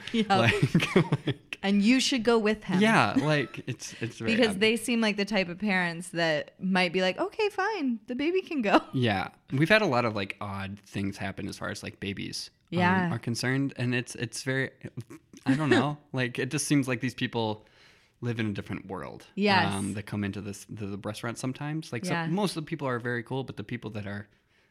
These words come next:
Speaker 2: not so cool
Speaker 1: <laughs>
Speaker 2: live in a completely different world. Um,
Speaker 1: Yep.
Speaker 2: and it's, it's fine. Uh, <laughs>
Speaker 1: <laughs> I, I totally understand that. I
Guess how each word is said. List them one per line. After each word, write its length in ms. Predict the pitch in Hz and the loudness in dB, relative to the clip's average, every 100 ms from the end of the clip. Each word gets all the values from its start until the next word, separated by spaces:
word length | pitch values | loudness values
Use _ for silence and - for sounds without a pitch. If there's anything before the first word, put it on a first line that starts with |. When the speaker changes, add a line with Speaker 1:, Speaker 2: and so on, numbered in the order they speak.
| _ - | _ -8
Speaker 2:
not 260 | 120 - | -6 -4
so 140 | - 151 | -4 -4
cool 260 | - 170 - - - | 2 2 4 2 0
Speaker 1:
<laughs> 200 | 311 - | -2 0
Speaker 2:
live 220 | 123 117 | 0 2
in 100 | 113 | 2
a 80 | 104 | 0
completely 440 | 101 110 123 113 110 | -2 -2 -2 -2 -2
different 300 | 107 107 - | -2 -4 -6
world. 320 | 71 - - - | -8 -10 -14 -6
Um, 500 | 107 101 95 95 98 95 | 0 2 2 0 -2 0
Speaker 1:
Yep. 320 | 175 180 - - | -2 -2 -8 -6
Speaker 2:
and 500 | 120 117 113 107 - _ _ - | -2 0 0 -2 -8 _ _ -8
it's, 420 | 123 - - - 113 | -8 -6 -10 -8 -10
it's 140 | - | -10
fine. 240 | - 92 - _ - | -8 -10 -10 _ 4
Uh, 300 | 110 104 - - - | 6 6 4 2 -8
<laughs> 160 | 339 330 381 359 381 | -6 -2 -2 -2 -4
Speaker 1:
<laughs> 680 | 403 - 359 - - - - | -6 -8 -12 -12 -12 -14 -8
I, 440 | 175 190 185 180 - - | -4 -2 -2 -6 -12 -14
I 480 | 185 180 180 175 175 - | -6 -4 -2 -6 -10 -16
totally 360 | - 185 180 180 | -6 -4 -2 -2
understand 460 | 175 175 170 165 | -4 -6 -8 -6
that. 200 | 147 139 - | -6 -6 -4
I 500 | 175 180 170 165 | 0 0 0 -2